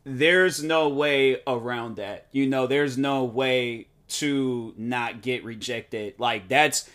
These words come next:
the person that you like, it's their choice whether or not they're gonna be with you,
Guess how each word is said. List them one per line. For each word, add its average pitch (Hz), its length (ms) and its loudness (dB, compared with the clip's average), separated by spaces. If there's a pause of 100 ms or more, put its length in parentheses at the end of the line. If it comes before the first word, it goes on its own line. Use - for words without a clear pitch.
(100)
the 135 120 2
person 196 400 4
that 175 240 2
you 165 120 -2
like, 170 440 4 (100)
it's 160 540 0
their 160 340 4
choice 160 760 0
whether 135 520 2
or 131 60 0
not 135 360 0
they're 135 140 2
gonna 123 240 -4
be 131 180 0
with 113 320 -6
you, 104 180 -8